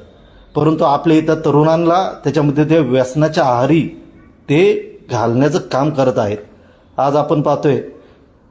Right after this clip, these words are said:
आमच्या कामशेत शहरामध्ये व्यापारी असेल, व्यापाऱ्यांची मुलं हे व्यसनाच्या आहारी गेलेली. तसेच तळेगाव, तळेगाव,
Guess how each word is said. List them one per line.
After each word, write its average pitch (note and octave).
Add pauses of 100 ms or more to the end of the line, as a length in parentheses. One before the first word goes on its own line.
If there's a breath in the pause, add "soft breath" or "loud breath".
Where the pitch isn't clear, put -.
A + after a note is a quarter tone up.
आमच्या C3+
कामशेत D3
शहरामध्ये C#3+
व्यापारी B2+
असेल, D3 (340)
व्यापाऱ्यांची C3+
मुलं C3+
हे C3+
व्यसनाच्या B2+
आहारी B2
गेलेली. B2 (580 soft breath)
तसेच D#3+ (680 loud breath)
तळेगाव, D3+ (420)
तळेगाव, D#3+